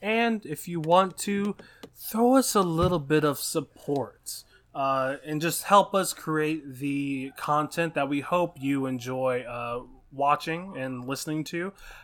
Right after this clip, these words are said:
Uh, you can support us by going to the Doof Media, uh, Patreon. Basically, by spending a dollar or more per month, you will get access to the Doof Media Discord, which is filled with wonderful people looking to have great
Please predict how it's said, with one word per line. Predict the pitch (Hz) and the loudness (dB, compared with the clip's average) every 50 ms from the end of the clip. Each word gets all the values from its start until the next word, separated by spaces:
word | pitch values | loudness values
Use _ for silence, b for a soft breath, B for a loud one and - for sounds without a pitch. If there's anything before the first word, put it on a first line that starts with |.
| B _ | B _
Uh, | 143 143 139 139 135 - - | 0 2 2 2 2 0 -4
you | 147 156 156 | -4 -4 0
can | - 220 202 | 2 2 2
support | - 220 185 - - 165 165 170 | 2 0 -2 0 2 2 2 4
us | 180 175 - | 2 0 0
by | 180 165 | 0 -2
going | 143 131 135 139 147 156 147 | 0 0 -2 0 0 -2 -2
to | - 160 | -4 -4
the | 151 151 | -4 -4
Doof | 135 131 143 147 - - | -2 -2 -2 -2 -2 -4
Media, | 131 135 143 143 147 156 156 156 160 170 165 - | -4 -2 -2 -2 -2 -2 -2 -2 -4 -6 -8 -8
uh, | 131 135 139 147 147 147 143 - 180 180 156 | -4 -4 -4 -2 -2 -4 -6 -6 -10 -14 -8
Patreon. | - 185 196 226 220 - 151 120 110 - - - - _ _ 156 127 127 - | -2 0 0 0 0 -2 -6 -8 -8 -10 -14 -20 -20 _ _ -16 -16 -6 -4
Basically, | 175 180 175 - 175 | -2 -2 -2 -2 -2
by | 170 151 | -2 -2
spending | - - 170 160 156 135 | 0 -2 -2 -2 0 0
a | 131 127 | -2 -4
dollar | 123 131 123 135 139 139 | -2 0 2 2 2 2
or | 139 - 135 139 135 131 | 0 -2 0 0 0 0
more | 127 131 135 131 127 120 | 0 0 0 0 0 0
per | - - - 127 | -2 -6 -8 -6
month, | 120 123 131 139 147 180 214 - - B B B B B B - | -4 0 2 2 2 2 0 -4 -10 B B B B B B -4
you | 139 135 | -2 -2
will | 135 131 | 0 0
get | 139 135 - | -2 -4 -2
access | - 139 147 - - 175 151 | -2 -2 -2 -2 -4 -8 -8
to | - - 156 | -8 -8 -6
the | 135 131 | -6 -4
Doof | 113 139 151 143 - | -2 0 -2 -2 -2
Media | 143 143 139 135 127 120 | -4 -4 -2 -2 -4 -6
Discord, | 110 117 165 160 - - - - 185 190 190 175 | -6 -4 -4 -4 -4 -6 -4 0 2 2 2 0
which | 151 135 - | -2 -6 -8
is | 131 - | -10 -10
filled | - - 143 139 143 135 127 | -6 -4 -4 -4 -2 -4 -6
with | 120 117 | -8 -4
wonderful | 135 135 143 151 143 - 147 117 | -2 0 0 0 0 -2 -6 -6
people | - - 156 147 - 175 160 135 123 127 | -4 -4 -4 -2 -2 -2 -2 -2 0 -2
looking | 139 131 - 156 147 139 | -2 -2 -2 -4 -4 -4
to | |
have | 123 135 139 135 123 120 | -4 -4 -6 -6 -6 -8
great | - - 131 135 135 139 | -4 -2 -2 -2 -2 -6